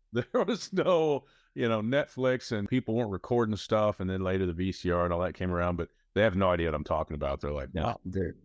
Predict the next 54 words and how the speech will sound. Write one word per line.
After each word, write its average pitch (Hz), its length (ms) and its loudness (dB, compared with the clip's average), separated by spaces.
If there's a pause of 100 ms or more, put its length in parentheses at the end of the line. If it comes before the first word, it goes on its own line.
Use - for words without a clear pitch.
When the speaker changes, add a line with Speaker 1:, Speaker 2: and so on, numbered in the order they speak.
Speaker 2:
no. 85 260 -2
Speaker 1:
everything - 480 -16
now," 110 420 -8
you 98 100 0
know, 76 220 -6
so. 85 440 -4
Speaker 2:
Yeah, 98 300 4
y-, 104 260 0
yeah, 95 240 4 (240)
it's - 200 -10 (160)
a - 60 -12
whole 98 300 -2
Speaker 1:
<laughs> - 200 -20
Speaker 2:
experience 80 600 -4
of - 80 -20 (220)
life 55 340 -4
for - 60 -8
sure. 57 460 -4 (460)
Speaker 1:
All 117 60 0
right, 113 280 4
this 139 200 0
will 175 80 2
be 131 160 2
interesting. 107 600 0 (220)
I'm 117 100 -2
gonna 151 100 2
mix 120 240 0
this 117 180 0
up 113 160 0
for 107 100 -2
you 95 80 0
a - 20 -2
little 104 160 0
bit. 90 340 -2
Can 113 180 -2
you 180 100 0
share 170 260 0
a 107 80 0
story 127 360 0
about 113 220 0
your 98 120 -4
real 131 240 0
estate 127 320 -2
journey 110 420 -2 (120)
or 160 220 0
your 147 160 4
entrepreneurial 110 640 -2
journey? 80 380 -6
Anything 120 280 2
that 104 80 0
stands 107 300 0
out 101 220 4
to 101 80 -2
you 90 220 2